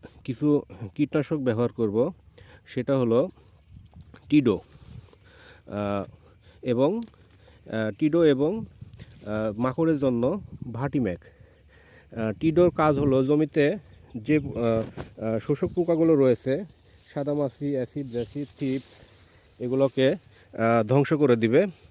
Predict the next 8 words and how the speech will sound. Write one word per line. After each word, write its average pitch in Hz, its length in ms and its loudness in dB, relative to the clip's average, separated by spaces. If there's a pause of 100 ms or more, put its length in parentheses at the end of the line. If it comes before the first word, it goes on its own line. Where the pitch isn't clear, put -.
(380)
এবং 127 360 6
মাকড়, 135 440 4
আহ, - 180 -14 (420)
আহ, 107 1700 -4
ভাটিম্যাক 165 440 2
হলো 151 200 4
মাকড়ের, 147 480 4 (320)
মাকড়ের, 143 380 4